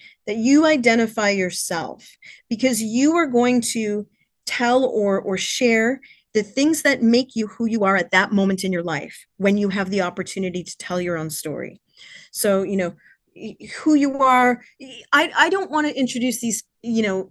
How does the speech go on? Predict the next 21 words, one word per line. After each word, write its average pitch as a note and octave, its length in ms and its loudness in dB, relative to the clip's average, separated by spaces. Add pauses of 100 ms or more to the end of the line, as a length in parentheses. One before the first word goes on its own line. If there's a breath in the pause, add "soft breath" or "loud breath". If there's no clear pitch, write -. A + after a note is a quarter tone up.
(140)
from A#3+ 260 2
an A#3+ 100 4
outside A#3 600 -2
perspective, G3 720 -4
to - 120 -10
introduce G#3 460 -6
these G3 200 -10
characters F#3+ 540 -4
from F#3 280 -4
what F3 200 -6 (200)
Lucky A3 460 0
thinks F3 380 -8
is F#3 140 -4
important F3 540 -4
about, D#3+ 400 -6
say, F3 540 -2
you F#3+ 100 -2
know, D#3 120 0
Mina F3+ 460 2
or E3 140 -2
Freya. E3 580 2